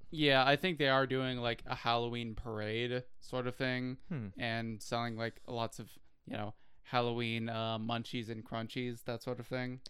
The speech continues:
Speaker 2: Yeah, but you haven't eaten anything that you haven't personally prepared in the last ten months, so.
Speaker 1: Uh, yeah, not since February,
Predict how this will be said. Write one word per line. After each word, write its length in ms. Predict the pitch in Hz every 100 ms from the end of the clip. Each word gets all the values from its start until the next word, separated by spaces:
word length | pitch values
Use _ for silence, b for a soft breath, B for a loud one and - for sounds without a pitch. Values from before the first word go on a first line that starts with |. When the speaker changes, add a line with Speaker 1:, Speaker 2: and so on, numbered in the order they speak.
| B B B -
Speaker 2:
Yeah, 360 | 120 113 110 110 - -
but 260 | 113 110 -
you 180 | 135
haven't 360 | 156 156 117 98 -
eaten 460 | 120 107 101 95 -
anything 440 | 101 98 95 95
that 80 | 95
you 100 | 95
haven't 340 | 98 95 95 -
personally 440 | 104 - 101 101
prepared 460 | - - 107 101 95
in 80 | 95
the 60 |
last 320 | 90 90 - - - - -
ten 260 | 104 95
months, 260 | 92 95 -
so. 380 | - 113 139 147 -
Speaker 1:
Uh, 240 | 135 131 131
yeah, 220 | 131 120
not 240 | 131 180 -
since 180 | 151
February, 600 | - - - - - 131